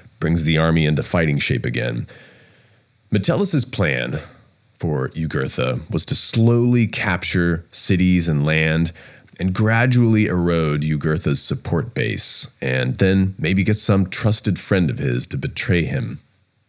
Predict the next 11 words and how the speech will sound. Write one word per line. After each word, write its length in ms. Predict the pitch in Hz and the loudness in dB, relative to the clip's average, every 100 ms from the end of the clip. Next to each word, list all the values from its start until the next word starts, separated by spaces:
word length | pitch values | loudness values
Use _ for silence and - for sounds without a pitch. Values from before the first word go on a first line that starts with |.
| _ - - - - - - _ _ _ - | _ -20 -20 -20 -20 -20 -20 _ _ _ -2
And 100 | 98 | 0
within 180 | 135 214 | 2 2
a 40 | |
few 180 | 143 156 | 2 4
months, 280 | 120 139 - | 4 2 2
he 60 | |
was 140 | 104 90 | 0 2
doing 240 | 110 110 | 2 2
a 40 | |
decent 320 | 92 95 92 78 | 2 2 0 0
job. 480 | 104 82 57 50 | 0 0 -4 -8